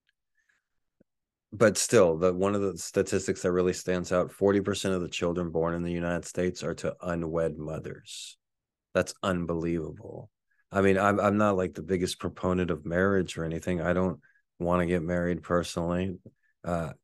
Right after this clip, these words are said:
you know, maybe I, I do someday. Uh, um, but, uh,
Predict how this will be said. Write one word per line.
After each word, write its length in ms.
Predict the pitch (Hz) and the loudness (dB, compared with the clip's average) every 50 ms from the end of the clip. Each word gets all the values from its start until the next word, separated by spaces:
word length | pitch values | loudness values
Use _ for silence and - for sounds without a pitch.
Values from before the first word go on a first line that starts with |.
| _ _ _ _ _ - | _ _ _ _ _ -6
you 120 | - 98 92 | 0 2 4
know, 160 | 92 92 90 | 4 4 4
maybe 380 | 90 90 95 95 95 98 95 | 4 4 6 6 8 8 8
I, 60 | 95 92 | 6 6
I 260 | - 87 95 90 90 | 4 2 2 2 2
do 180 | 82 - 90 | 2 0 -2
someday. 600 | 82 - - 95 95 95 85 82 82 82 85 90 92 _ _ _ _ _ _ - | -2 0 0 0 0 0 0 -2 -4 -4 -6 -8 -10 _ _ _ _ _ _ -10
Uh, 120 | - 80 - - - - | -8 -8 -8 -8 -10 -8
um, 360 | 98 92 87 85 80 80 80 | -4 -4 -2 -2 -4 -4 -2
but, 360 | 76 92 87 85 82 - - - _ _ _ _ _ _ _ _ _ _ _ _ - | 2 2 2 2 2 -2 -6 -18 _ _ _ _ _ _ _ _ _ _ _ _ -12
uh, 240 | - 87 82 82 73 | -10 -8 -8 -8 -10